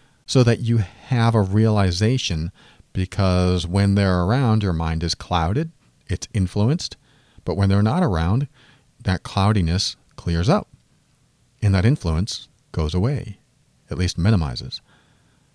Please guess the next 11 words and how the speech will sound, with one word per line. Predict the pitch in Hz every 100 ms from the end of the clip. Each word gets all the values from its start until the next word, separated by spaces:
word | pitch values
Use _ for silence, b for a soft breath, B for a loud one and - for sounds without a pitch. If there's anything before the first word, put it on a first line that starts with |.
| -
And | 104
then | 95
suddenly | 92 123 143 101 85
you're | 92
thinking | - 147 143 92
things | - 87 98
that | 110
you |
never | 78 78
thought | 104 - 135 131 -
before. | 92 76 50 -